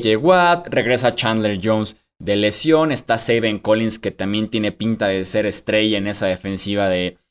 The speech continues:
Arizona, Isaiah Simmons, segunda temporada después de que como novato se tomara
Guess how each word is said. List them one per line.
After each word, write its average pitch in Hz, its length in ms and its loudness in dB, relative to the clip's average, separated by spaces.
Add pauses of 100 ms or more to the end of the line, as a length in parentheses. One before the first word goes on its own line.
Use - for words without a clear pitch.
(160)
Arizona, 175 800 0
Isaiah 127 400 0
Simmons, 139 580 -2
segunda 123 380 -6
temporada 113 480 0
después 113 340 -2
de 117 140 -4
que 101 120 -6
como 98 220 -6
novato 113 360 0
se 107 100 -10
tomara 107 500 0